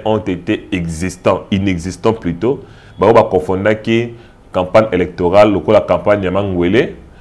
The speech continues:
bah, tu vas que politique, eza lokola, eza lokola médecine, bah, monani même pas na terrain.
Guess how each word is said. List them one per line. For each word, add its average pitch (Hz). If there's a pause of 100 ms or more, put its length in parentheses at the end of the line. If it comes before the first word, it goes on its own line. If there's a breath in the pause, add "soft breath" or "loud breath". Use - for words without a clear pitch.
(140 loud breath)
bah, 85
tu 117
vas 113
que 107
politique, 95
eza 104
lokola, 95 (100)
eza 95
lokola 104
médecine, 92 (420 loud breath)
bah, 90
monani 113
même 113
pas 92
na 82
terrain. 82